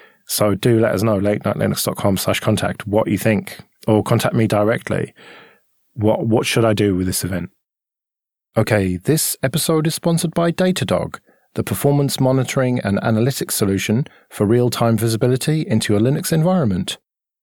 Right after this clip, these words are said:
Combining metrics, traces, and logs in one unified platform allows you to get a bird's eye view of your entire infrastructure. You can also see any underutilized cloud or on-premises servers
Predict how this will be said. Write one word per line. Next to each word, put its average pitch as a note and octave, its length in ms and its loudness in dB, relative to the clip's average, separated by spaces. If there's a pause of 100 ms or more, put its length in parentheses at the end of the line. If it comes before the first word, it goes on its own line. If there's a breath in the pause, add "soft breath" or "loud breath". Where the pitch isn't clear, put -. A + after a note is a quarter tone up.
(180)
Combining A#2+ 540 2
metrics, - 560 -4
traces, C#3+ 520 0
and A2+ 200 0
logs B2+ 320 0
in G#2 240 0
one C3+ 200 2
unified B2 480 0
platform B2+ 640 -2
allows A2 320 2
you A2 100 0
to G#2+ 120 -4
get - 180 0
a F2 60 -6
bird's D#3 360 0
eye C#3+ 160 2
view B2+ 360 0
of G2 100 -2
your G#2 140 2
entire D3 340 0
infrastructure. - 800 -2 (640)
You A#2 100 2
can D#3 140 4
also G3+ 280 2
see G#2 380 0
any A2+ 240 2
underutilized B2+ 880 0
cloud C#3+ 500 0
or G#2 180 2
on-premises A#2+ 600 0
servers A2+ 560 0